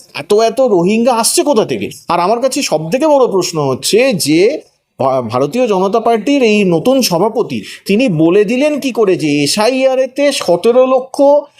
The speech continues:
নাম, মানে, ভোটার নাম কাটা পড়বে, এটা বললেন কি করে? মানে, তার মানেটা হচ্ছে এই যে স্পেশাল ইনসে-, ইনটেনসিভ রিভিউ যেটা, সেই রিভিউটা স-, ভারত সরকার করার, নির্বাচন কমিশন করার আগেই,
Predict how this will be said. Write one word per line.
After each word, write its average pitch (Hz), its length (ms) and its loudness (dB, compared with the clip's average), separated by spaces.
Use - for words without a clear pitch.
নাম, 160 580 -2
মানে, 143 240 -2
ভোটার 156 420 -2
নাম 185 260 -2
কাটা 202 240 -2
পড়বে, 233 240 0
এটা 262 120 2
বললেন 269 380 0
কি 311 80 0
করে? 165 360 -4
মানে, 190 180 2
তার 165 360 -2
মানেটা 151 300 -2
হচ্ছে 190 340 -2
এই 135 320 0
যে 208 140 0
স্পেশাল 190 500 0
ইনসে-, 143 560 -6
ইনটেনসিভ 180 680 0
রিভিউ 160 400 0
যেটা, 156 260 -4
সেই 202 360 0
রিভিউটা 143 800 -2
স-, - 240 -6
ভারত 151 320 -2
সরকার 226 460 -2
করার, 151 400 0
নির্বাচন 196 460 -2
কমিশন 226 440 -2
করার 175 320 2
আগেই, 135 560 -2